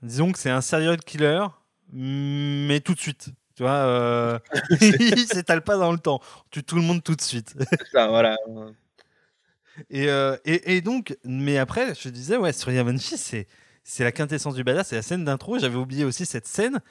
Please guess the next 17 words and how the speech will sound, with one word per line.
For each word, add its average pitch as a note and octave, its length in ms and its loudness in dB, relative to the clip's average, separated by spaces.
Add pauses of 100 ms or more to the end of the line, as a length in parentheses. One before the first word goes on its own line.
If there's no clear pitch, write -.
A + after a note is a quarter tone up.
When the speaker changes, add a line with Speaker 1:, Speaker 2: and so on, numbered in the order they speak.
(380)
Speaker 1:
où D#3 160 0
concrètement D#3 560 -4
le B2+ 100 2
mec F3 220 -4
lui D3+ 80 -2
fonce - 380 -10 (300)
en D3 160 0
bagnole C#3 360 0
dessus D3 460 -4
et B2 60 -8
là C#3+ 200 0
il C3+ 100 -2
a C#3+ 40 0
le C#3 60 -10
temps G3+ 140 -2
quand F3+ 120 -4
même. C3 120 -2